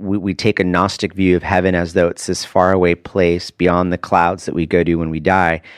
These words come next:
But he says when, when Jesus prays, "Thy kingdom come on earth as it is in heaven,"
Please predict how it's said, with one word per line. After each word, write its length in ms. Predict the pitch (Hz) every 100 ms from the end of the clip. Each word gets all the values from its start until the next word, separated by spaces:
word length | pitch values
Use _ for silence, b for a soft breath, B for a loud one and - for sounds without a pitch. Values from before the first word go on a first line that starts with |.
| B B -
But 80 | 95
he 100 | 92
says 280 | - 98 87
when, 220 | 87 92
when 140 | 95 85
Jesus 300 | 101 101 95
prays, 540 | - 107 104 92 85
"Thy 140 | 104 85
kingdom 280 | - 101 92
come 360 | - 95 92 95
on 180 | 98 95
earth 160 | 90 -
as 260 | 90 85
it 120 | 92 92
is 200 | 90 98
in 100 | 92
heaven," 520 | 98 101 95 85